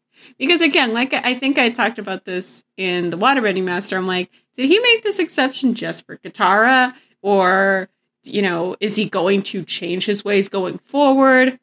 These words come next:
I don't know. And even in this school shop where we're seeing all the, you know, all the people that she just, like, whomped, uh, they're all boys, so.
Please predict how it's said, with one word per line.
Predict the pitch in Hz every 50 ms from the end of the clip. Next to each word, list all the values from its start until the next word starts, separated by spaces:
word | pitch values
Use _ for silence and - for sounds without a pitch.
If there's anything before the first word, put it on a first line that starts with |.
| _ _ _ _ _ _ _ -
I | 151 156 160 175
don't | 196 214 233
know. | 277 330 370 302 202 170 156 - - _ _ _ _ _ -
And | 220 233
even | 254 294 269 294 277 262 254 247 240 247 _ _ _ _ -
in | - 247 247
this | 233 226 226 233 - - - _ _ _
school | - - - - 277 285 302 330
shop | - - 214 185 202 202 -
where | 185 196
we're | 196 190
seeing | - - 233 226 214 202 190
all | 185 190 196
the, | 190 175 170 170 175 175
you | 165 185
know, | 175 160 160 160 175 185 _ _ _ _ _
all | - 190 196
the | 196
people | 196 - 220 196 208
that | 190 - -
she | - 190 190
just, | 160 175 175 -
like, | 165 147 143 147 147 _ _ _ _ _ _ _ -
whomped, | 147 - 151 143 175 180 143 135 196 - - - _ _ _ _ _ _ _ -
uh, | 180 196 196 196 202 196 196 185 180 170 175 180 - _ _ _ _ _ _ _ _ _ _ _ _ _ _ _ _ _ _ -
they're | 262 233 226 226
all | 214 226
boys, | 220 302 359 - - - - - _ _
so. | - - 277 277 -